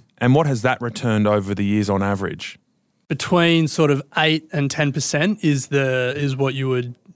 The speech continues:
Speaker 2: uh, expect o-, over the long term. Now, what that means is that some years it might fall ten, twenty percent.
Speaker 1: Mm.
Speaker 2: Other years it might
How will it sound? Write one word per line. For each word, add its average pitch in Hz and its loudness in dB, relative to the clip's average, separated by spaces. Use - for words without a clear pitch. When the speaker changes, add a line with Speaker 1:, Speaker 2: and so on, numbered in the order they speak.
Speaker 2:
uh, 131 -2
expect - -6
o-, 135 0
over 135 0
the 127 -2
long 120 -2
term. 117 -10
Now, 139 0
what 160 2
that 160 0
means 143 -2
is 131 -4
that 131 -6
some 147 0
years 131 -2
it 127 -4
might 127 -4
fall 131 -2
ten, 127 -2
twenty 113 2
percent. 135 -4
Speaker 1:
Mm. - -20
Speaker 2:
Other 147 0
years 143 2
it 123 -2
might 131 -2